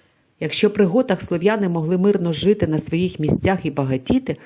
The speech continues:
то за жорстокого і руйнівного ярма гунів їх зірвали з рідних місць і погнали брати участь у гунських походах разом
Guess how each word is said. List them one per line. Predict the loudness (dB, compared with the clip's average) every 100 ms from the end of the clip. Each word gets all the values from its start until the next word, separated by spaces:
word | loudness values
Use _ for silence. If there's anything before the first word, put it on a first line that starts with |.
| -20 _ _ _
то | -4
за | 0 0
жорстокого | 2 0 0 -2 2 2 2 2
і | 4
руйнівного | 6 6 4 2 2 2
ярма | 0 0 -2
гунів | -2 -2 -2 0 -2 -10 -20 _ -6
їх | -2 0
зірвали | 0 2 2 2 0
з | -2
рідних | 0 0 0 -6 -6 -4
місць | 0 0 -2 -12 -20 -20 _ _
і | -6
погнали | 0 0 0 0 2 4 2 0 -8 -10
брати | -2 0 2 0 -2 0
участь | 2 2 0 -2 -4
у | -4
гунських | 0 0 0 -6 -10
походах | -4 -4 -4 -4 -6 -4 -10 -14 _ _ _
разом | -4 -2 0 0